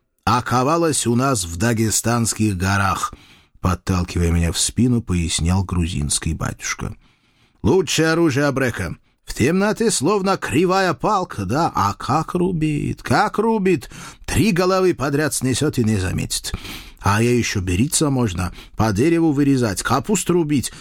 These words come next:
и вообще на кухне многое разное. Но ты иди, давай, давай, с Павлушечкой поговори, всё реши, а потом я тебе сам найду. Ты мне долг чести вернёшь, украдёшь девицу Ефросинью, да?»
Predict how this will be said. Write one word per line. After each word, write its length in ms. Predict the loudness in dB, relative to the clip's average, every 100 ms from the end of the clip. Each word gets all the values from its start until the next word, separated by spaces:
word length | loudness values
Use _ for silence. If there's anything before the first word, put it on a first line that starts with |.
| -4
и 140 | 0
вообще 400 | 2 0 0 0
на 140 | 2 2
кухне 380 | 2 2 0 0
многое 680 | 2 2 2 0 0 0
разное. 440 | 2 2 0 0 2
Но 120 | 0
ты 260 | 0 -2 0
иди, 160 | 0
давай, 320 | 0 0 0
давай, 360 | 0 0 0 0
с 60 | 0
Павлушечкой 520 | 2 2 0 0 0
поговори, 500 | 2 2 2 2 0
всё 260 | 0 0
реши, 440 | 2 0 0 0 0 -4 -18 -2
а 160 | 0 2
потом 360 | 0 0 0
я 120 | 0
тебе 240 | 2 2 0
сам 220 | 0 0
найду. 380 | 0 0 -2 -6 _ _ -2
Ты 160 | 2
мне 220 | 2 2
долг 300 | 2 0 0
чести 400 | 0 0 2 2
вернёшь, 640 | 2 2 2 0 0 -2 -8 _ _
украдёшь 540 | -2 0 2 2 2 0
девицу 420 | 0 0 0 2
Ефросинью, 640 | 0 0 -2 -2 -2 -2
да?» 320 | 0 0 0